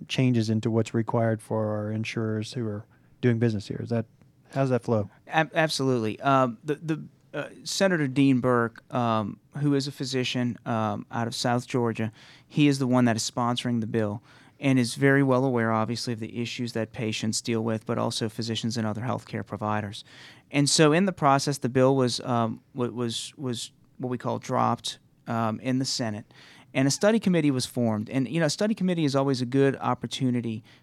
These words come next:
Speaker 2: to really discuss the issues and to really kinda,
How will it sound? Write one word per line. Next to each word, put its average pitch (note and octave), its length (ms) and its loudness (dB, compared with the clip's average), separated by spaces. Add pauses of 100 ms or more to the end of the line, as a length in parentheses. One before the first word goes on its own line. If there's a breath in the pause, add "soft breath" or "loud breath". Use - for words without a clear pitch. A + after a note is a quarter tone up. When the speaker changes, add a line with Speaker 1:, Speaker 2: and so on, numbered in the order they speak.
Speaker 2:
to D3+ 100 -6
really D3+ 280 2
discuss B2+ 480 -4
the A#2 220 -4
issues B2 400 -6
and A#2 120 -4
to C3 100 -10
really C#3+ 240 2
kinda, B2 320 0